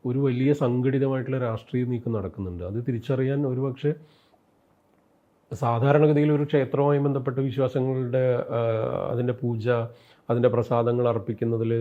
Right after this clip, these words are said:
സ്വീകരിക്കുന്നതിലൊന്നും വി-, വിശ്വാസികൾ നിലയ്ക്ക് സിനിമാക്കാരോ ഗായകരോ അല്ലെങ്കിൽ മറ്റെഴുത്തുകാരോ പങ്കെടുക്കുന്നതിൽ യാതൊരു പ്രശ്നമുണ്ടെന്ന് എനിക്ക് തോന്നുന്നില്ല. പക്ഷേ എന്തുകൊണ്ടാണ് ഈ രാമക്ഷേത്രത്തെ രാഷ്ട്രീയമായിട്ട് ഉപയോഗിക്കുമ്പോൾ ഒരു, ഒരു പാർട്ടി, ഒരു പ്രസ്ഥാനം, ഒരു ഭരണകൂടം ഉപയോഗിക്കുമ്പോൾ,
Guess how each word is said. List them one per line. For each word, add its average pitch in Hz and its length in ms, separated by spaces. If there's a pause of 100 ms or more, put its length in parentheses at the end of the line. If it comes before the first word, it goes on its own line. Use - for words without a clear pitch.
സ്വീകരിക്കുന്നതിലൊന്നും 110 920
വി-, 107 220
വിശ്വാസികൾ 113 520
നിലയ്ക്ക് 107 360 (400)
സിനിമാക്കാരോ 110 640
ഗായകരോ 107 460 (420)
അല്ലെങ്കിൽ 107 340
മറ്റെഴുത്തുകാരോ 107 640
പങ്കെടുക്കുന്നതിൽ 110 600
യാതൊരു 107 340 (100)
പ്രശ്നമുണ്ടെന്ന് 113 600
എനിക്ക് 104 240
തോന്നുന്നില്ല. 90 420
പക്ഷേ 113 380 (640)
എന്തുകൊണ്ടാണ് 147 680 (300)
ഈ 127 120 (260)
രാമക്ഷേത്രത്തെ 127 720
രാഷ്ട്രീയമായിട്ട് 131 800
ഉപയോഗിക്കുമ്പോൾ 110 680
ഒരു, 107 260
ഒരു 110 220
പാർട്ടി, 107 360
ഒരു 113 160
പ്രസ്ഥാനം, 104 500
ഒരു 101 100
ഭരണകൂടം 98 580
ഉപയോഗിക്കുമ്പോൾ, 95 560